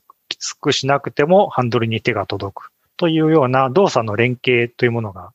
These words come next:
あります。で、そうすることによって、まあ、あの、下から首、首の、首とか頭を、まあ、下にある肩から持ち上げるような形になって、まあ、首も楽になると思います。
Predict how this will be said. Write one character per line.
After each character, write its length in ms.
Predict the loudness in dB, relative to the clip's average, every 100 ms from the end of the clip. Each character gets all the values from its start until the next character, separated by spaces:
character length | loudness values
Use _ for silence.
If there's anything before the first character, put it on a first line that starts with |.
| _
あ 80 | -16
り 80 | -16
ま 140 | -16
す。 240 | -18 -20 _ _ _ _ _ _ _ _ _ _ _ -8
で、 240 | -4 -4
そ 140 | -2 -2
う 40 |
す 120 | 2
る 100 | 2
こ 120 | 2 2
と 80 |
に 100 | 2
よ 80 | 2
っ 60 | 0
て、 300 | 2 2 2
ま 140 | 4 4 4
あ、 100 | 0
あ 60 | -2
の、 420 | -2 -2 -6 -8
下 240 | -6 -2 0
か 120 | 4
ら 240 | 4 2 -2 _ _ _ -20 -20 -6
首、 320 | 0 0 0 -4
首 320 | -6 -2 0 2
の、 260 | 2 2 _ _
首 260 | -8 -4 -2
と 120 | 0
か 140 | 2
頭 340 | 2 2 0 2
を、 300 | 2 2 0 0
ま 100 | 0
あ、 140 | 0 -6
下 240 | -2 0
に 120 | 2
あ 80 | 2
る 140 | 2
肩 260 | 0 -2 0
か 120 | 2
ら 260 | 2 2 -2 _ _
持 140 | -8
ち 120 | 0 0
上 80 |
げ 100 | 2
る 60 | 2
よ 40 | 2
う 20 |
な 80 | -2
形 380 | -2 -2 -4
に 100 | -8
な 120 | -6 -8
っ 40 | _
て、 320 | -2 0 -2 -2
ま 120 | -2
あ、 60 | 0
首 200 | 2 4
も 160 | 6
楽 240 | 4 2 0
に 80 | -2
な 80 |
る 100 | -4
と 100 | -6
思 100 | -10
い 60 | -10
ま 120 | -10
す。 260 | -10 -12